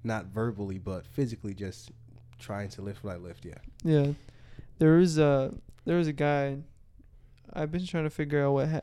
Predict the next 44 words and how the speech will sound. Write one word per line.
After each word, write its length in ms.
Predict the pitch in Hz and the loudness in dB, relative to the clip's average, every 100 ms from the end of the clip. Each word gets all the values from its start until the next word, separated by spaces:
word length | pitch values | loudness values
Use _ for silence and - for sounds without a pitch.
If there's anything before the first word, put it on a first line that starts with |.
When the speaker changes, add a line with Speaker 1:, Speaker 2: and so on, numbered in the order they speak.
| - | -6
Speaker 2:
like, 380 | 233 147 143 139 | -6 -2 0 0
where 260 | 143 147 147 | 4 4 4
he's 220 | 147 139 | 0 -2
been, 420 | 139 143 139 135 - | 2 2 2 -2 -4
'cause 200 | 151 101 | -2 0
he 80 | 147 | 2
Speaker 1:
Mm-hmm. 80 | 147 | 0
Speaker 2:
would 100 | 151 | 2
go 120 | 151 | 4
to 40 | |
the 120 | 143 | 4
gym 280 | 139 147 147 | 2 2 4
in 80 | 147 | 2
the 60 | 139 | 2
morning, 420 | 139 139 135 139 - - - - - - - - | 4 4 2 -2 -8 -20 -20 -20 -20 -20 -20 -2
every 160 | 156 151 | 0 2
single 220 | - 151 | 2 2
morning, 480 | 143 143 139 135 139 - - - - _ - - - | 6 6 6 2 -4 -12 -20 -20 -20 _ -20 -16 -4
and, 560 | 151 147 147 139 139 | 0 2 4 2 0
uh, 440 | 143 139 135 139 139 165 185 - - - - - - | 0 0 0 0 -4 -8 -14 -18 -20 -20 -20 -20 -14
he 300 | 160 170 175 | -6 -2 2
was 220 | 165 147 | 4 4
super, 840 | - - 175 165 156 151 147 143 143 - | 2 2 2 4 4 6 6 4 -2 -10
super, 680 | - - 160 151 147 143 139 | -6 -2 -2 0 0 0 0
uh, 320 | 143 139 135 143 - | 0 0 -2 -6 -6
motivating 600 | 151 147 147 143 143 139 | 2 4 4 2 2 0
for 140 | - 139 | -2 0
me 280 | 139 135 - - | 0 -2 -4 -8
Speaker 1:
Mm-hmm. 260 | 101 101 - - | -8 -8 -10 -8
Speaker 2:
because 260 | 156 151 151 | -4 2 2
I 20 | |
think 160 | 190 175 | 2 0
I 20 | |
told 220 | - 156 | 0 2
you 60 | 143 | 4
about 220 | 135 131 | 4 2
him. 120 | 135 - - | 0 -8 -6
He'd 380 | 170 151 - - | -4 -4 -6 -4
kinda 220 | 170 151 | 0 2
jump 320 | 139 147 139 | 2 2 2
rope 220 | 156 147 143 | 4 2 2
in 120 | 143 | -2
between 260 | 143 151 143 | -2 -4 -2
sets. 580 | - 139 143 - - | 0 2 2 -2 -10